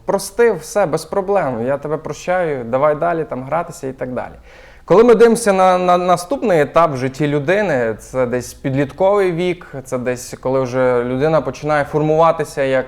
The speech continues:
особистість, ми починаємо, е, бачити, як в момент, коли людину ображають, людина вже запам'ятовує ці образи. Е, це вже якісь виникають рани в їхньому житті, в їх-, на їхньому серці.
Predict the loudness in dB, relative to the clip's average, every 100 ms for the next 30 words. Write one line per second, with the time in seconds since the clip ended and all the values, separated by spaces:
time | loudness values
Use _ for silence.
0 | -6 -10 -4 -2 0 0 -2 -8 -8 -14
1 | -20 -20 -20 -4 0 0 0 -6 -2 0
2 | 0 2 2 2 2 -2 -2 2 2 0
3 | -2 0 2 0 -2 -14 -20 -20 -18 -2
4 | 2 4 2 2 4 4 4 4 4 4
5 | 2 2 0 0 -4 -10 -20 -20 -20 -4
6 | -2 2 2 4 2 2 0 2 2 0
7 | -4 -16 -20 -20 -14 -8 -2 0 2 0
8 | 2 0 0 -4 -8 -10 -8 -10 -12 -16
9 | -20 -20 -20 -20 -12 -12 -2 0 2 2
10 | 0 0 -2 -4 -6 -2 -2 0 0 0
11 | 2 2 2 0 2 2 0 -2 -4 -4
12 | -6 -4 -4 -4 -8 -4 -2 -2 -4 -6
13 | -4 -4 -4 -6 -8 -4 0 0 0 -6
14 | -10